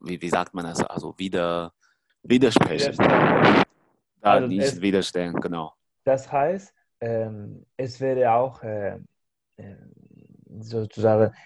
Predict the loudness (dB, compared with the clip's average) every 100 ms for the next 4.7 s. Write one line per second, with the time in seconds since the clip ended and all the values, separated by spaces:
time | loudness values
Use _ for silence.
0 | _ _ _ -10 0 2 2 2 4 4
1 | 2 -10 _ 6 8 6 2 -12 0 2
2 | 2 6 8 10 8 6 2 2 0 0
3 | -2 -6 -6 -6 -8 -4 -2 0 0 0
4 | -2 -2 -4 -6 0 2 2